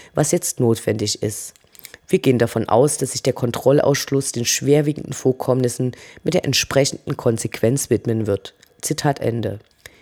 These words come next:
Dies zeigt, dass die Rhetorik der D-F-B-Strafgerichtbarkeit in immer gleicher Weise skandalisiert, eine neue Qualität erkannt haben will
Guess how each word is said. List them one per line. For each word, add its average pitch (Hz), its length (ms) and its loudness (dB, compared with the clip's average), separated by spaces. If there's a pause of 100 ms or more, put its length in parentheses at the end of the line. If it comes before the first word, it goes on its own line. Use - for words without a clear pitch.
(300)
Dies 175 240 0
zeigt, - 460 0 (260)
dass - 140 -2
die 143 100 0
Rhetorik 165 480 2
der 127 120 2
D-F-B-Strafgerichtbarkeit 123 1600 0
in 180 100 -4
immer 165 220 2
gleicher 127 420 2
Weise 113 240 0
skandalisiert, 120 840 0 (420)
eine 147 160 6
neue 160 260 6
Qualität 120 480 0
erkannt - 460 -2
haben 123 280 0
will 117 220 2